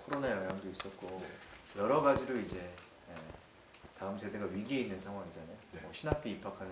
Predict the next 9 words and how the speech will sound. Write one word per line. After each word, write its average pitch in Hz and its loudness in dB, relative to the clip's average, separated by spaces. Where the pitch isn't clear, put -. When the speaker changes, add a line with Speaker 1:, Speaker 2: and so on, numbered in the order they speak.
Speaker 1:
학생들도 87 -10
현저하게 107 2
Speaker 2:
맞습니다. 92 -6
Speaker 1:
줄어들고. 92 -2
Speaker 2:
맞습니다. - -10
Speaker 1:
예, 90 -2
이 120 4
시점에서 120 4
조금, 113 -4